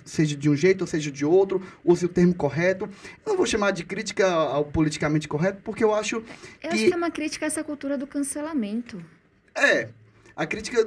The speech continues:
Speaker 1: a, do cu-, da cultura do cancelamento a coisas, talvez, ah, que não, eh, que não exigissem isso, que talvez exigissem só uma conversa, né?
Speaker 2: Sim. E, enfim,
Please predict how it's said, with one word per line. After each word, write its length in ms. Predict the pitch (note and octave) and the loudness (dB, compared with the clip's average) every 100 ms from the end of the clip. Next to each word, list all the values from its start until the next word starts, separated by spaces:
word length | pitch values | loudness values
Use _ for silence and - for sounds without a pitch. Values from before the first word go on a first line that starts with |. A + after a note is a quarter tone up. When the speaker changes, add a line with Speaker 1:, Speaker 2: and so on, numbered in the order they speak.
| G#3 | 2
Speaker 1:
a, 100 | F3+ | -4
do 180 | E3+ F3 | 0 -2
cu-, 200 | F3 F3+ - | -2 -10 -6
da 160 | E3 | -6
cultura 500 | E3 F3 - C#4 D#4 | -4 -8 -4 -2 -2
do 100 | C#4 | -2
cancelamento 920 | F#3+ F3+ G3 F#3 F#3+ G3+ A#3+ B3+ C#4+ D#4 - _ | -2 -2 0 0 0 -2 -4 -4 -4 -6 -12 _
a 80 | F3+ | -8
coisas, 560 | F3+ G#3 G#3+ G#3+ A3 - _ _ | -2 2 2 2 0 -4 _ _
talvez, 580 | F3+ F3 F#3+ G3 G3 - _ - | -4 4 4 4 2 -10 _ -2
ah, 560 | D3+ D#3+ D#3 D3+ C#3+ C#3 _ - _ _ _ | 0 2 0 0 -2 -6 _ -20 _ _ _
que 120 | - G#3+ | -6 -2
não, 200 | B3+ B3+ - - | -2 -2 -4 2
eh, 120 | F#3+ - | 2 0
que 120 | - A3 | -6 -2
não 120 | B3+ | 0
exigissem 720 | B3 A3+ F#3 B3+ - A3+ A#3 | -2 -2 0 -2 -2 -4 -4
isso, 160 | - D#3 | -4 -6
que 100 | E3 | -4
talvez 400 | F3 E3 F3+ E3+ | -4 2 2 4
exigissem 540 | E3+ E3+ D#3 F3 F3 | 0 0 0 -2 -2
só 160 | E3+ G3+ | -4 -4
uma 120 | G3 | -4
conversa, 560 | F#3+ D#3+ F#3 D#3 - G#2+ - - | -4 0 0 0 -4 -12 -16 -12
né? 160 | - D#4 | -8 -8
Speaker 2:
Sim. 300 | - A#3+ A3 - - - - - | -6 -6 -8 -14 -20 -20 -8 -2
E, 240 | C4+ - - - | -2 -2 -16 0
enfim, 400 | C#4 C#4+ A#3 G3 | 4 4 4 0